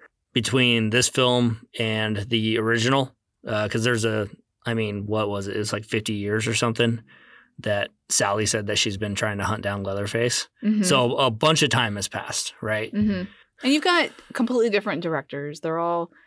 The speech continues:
Speaker 2: you know, interpreting this movie in different ways.
Speaker 1: Right.
Speaker 2: I liked how they did bring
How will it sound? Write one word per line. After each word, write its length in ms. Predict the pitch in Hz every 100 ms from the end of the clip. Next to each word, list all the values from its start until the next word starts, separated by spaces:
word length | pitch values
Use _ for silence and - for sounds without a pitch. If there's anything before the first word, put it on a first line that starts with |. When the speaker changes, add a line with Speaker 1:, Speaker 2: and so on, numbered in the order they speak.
| _ _ _ _ _
Speaker 2:
you 80 | 175
know, 120 | 160
interpreting 480 | 165 185 165 151 147
this 420 | 147 - - -
movie 580 | 175 170 156 151 143 143 -
in 100 | 156
different 300 | 156 151 156
ways. 520 | 156 143 139 160 -
Speaker 1:
Right. 300 | 113 95 - _ _ _ -
Speaker 2:
I 100 | 185
liked 320 | 185 185 208
how 180 | - 202
they 320 | 180 170 156
did 320 | 151 175 175 180
bring 420 | 180 185 185